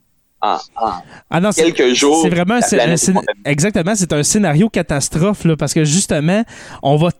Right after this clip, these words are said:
Speaker 2: tellement vite aujourd'hui que ça peut se propager, comme tu dis, en, en dedans de quarante-huit heures, puis c'est fait, là.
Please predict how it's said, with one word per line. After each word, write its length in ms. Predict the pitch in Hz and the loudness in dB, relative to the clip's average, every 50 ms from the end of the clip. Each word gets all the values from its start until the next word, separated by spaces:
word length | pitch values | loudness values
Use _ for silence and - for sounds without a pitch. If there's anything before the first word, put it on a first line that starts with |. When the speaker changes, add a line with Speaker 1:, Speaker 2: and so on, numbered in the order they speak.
| _ | _
Speaker 2:
tellement 520 | - 311 285 247 208 185 156 139 127 120 117 | 0 0 2 4 4 2 2 2 0 0 -2
vite 320 | 120 120 151 226 220 - | 0 0 0 0 2 2
aujourd'hui 420 | 170 143 127 135 127 120 147 196 190 | 0 0 2 0 0 2 0 0 0
que 200 | - 160 156 156 | 2 0 0 2
ça 140 | 139 - 143 - | 2 0 -2 -2
peut 120 | - 165 | -2 -2
se 80 | 147 - | -2 -2
propager, 440 | - 151 - 147 131 131 131 190 | -4 -2 -2 0 0 0 0 0
comme 160 | - - 147 131 | -2 -2 -4 -4
tu 120 | - - 139 | -6 -4 -2
dis, 100 | 160 202 | 0 0
en, 140 | 170 139 131 | 0 0 0
en 140 | 117 120 | 0 0
dedans 200 | 131 131 170 196 | 0 0 0 0
de 180 | 190 151 135 123 | 0 0 0 0
quarante-huit 540 | - - 170 160 170 196 - - - - - | 0 0 0 0 0 -2 -2 -4 -6 -2 0
heures, 260 | 165 185 196 180 147 131 131 | 0 2 2 0 0 -2 -4
puis 100 | - - | -6 -4
c'est 120 | - 135 120 | -2 -2 0
fait, 240 | - - 180 - 90 | 0 -2 -4 -4 -4
là. 100 | 110 | -6